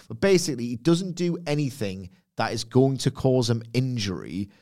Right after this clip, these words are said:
because he's smart and he works smart and not harder. So when he's crashing himself through tables and all the rest of it, it was like he was a desperate man. And then that wonderful shot that conveyed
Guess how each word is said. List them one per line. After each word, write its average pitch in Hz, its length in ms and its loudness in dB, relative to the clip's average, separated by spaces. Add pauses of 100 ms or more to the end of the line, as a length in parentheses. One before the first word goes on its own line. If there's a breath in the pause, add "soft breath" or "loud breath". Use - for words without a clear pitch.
(420 soft breath)
because 113 640 2
he's - 160 -4
smart 117 400 0
and 104 80 -6
he 101 40 -6
works 110 300 -4
smart 107 240 -6
and 101 80 -12
not 95 180 -10
harder. 98 420 -4 (220 soft breath)
So - 140 -8
when 143 60 2
he's 120 100 -2
crashing 147 500 0
himself 123 460 -2
through 117 220 -4
tables 107 500 -4
and 107 80 -8
all 107 160 -4
the 104 80 -6
rest 95 260 -8
of 101 60 -8
it, 90 80 -8
it 98 40 -6
was 104 200 -6
like 101 180 0
he 92 60 -12
was 101 140 -8 (260)
a 120 80 -4
desperate 143 640 -4
man. 95 440 -6 (440)
And 110 100 -6
then 110 100 -2
that 117 320 0
wonderful 131 600 -2
shot 87 400 -6 (240)
that 113 220 -4
conveyed 110 600 0